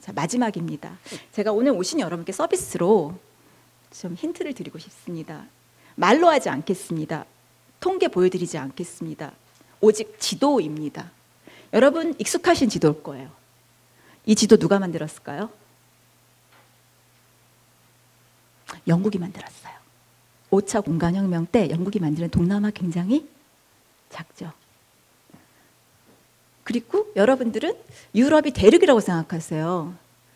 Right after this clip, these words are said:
그래서 자꾸 독일, 영국, 프랑스 사례 우리가 자꾸 벤치마킹 하려고 합니다.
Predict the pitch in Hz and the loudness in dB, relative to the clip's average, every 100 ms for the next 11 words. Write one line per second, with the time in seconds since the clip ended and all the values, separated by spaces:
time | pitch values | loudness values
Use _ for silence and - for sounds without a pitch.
0 | _ _ _ _ _ - 226 240 214 208 | _ _ _ _ _ -8 -6 -4 -6 -8
1 | - 302 349 415 - 202 208 262 269 269 | -6 -4 -2 -4 2 4 4 2 0 0
2 | 196 165 202 254 277 269 311 320 - 262 | 2 2 0 -2 -4 -2 0 0 -2 -8
3 | 202 190 208 240 285 165 175 185 - 226 | -4 -2 -2 -2 -6 -10 -10 -10 -8 -6
4 | 190 180 220 208 202 254 262 233 247 240 | -6 -4 -4 -2 0 0 0 0 0 0
5 | 185 160 | -2 -10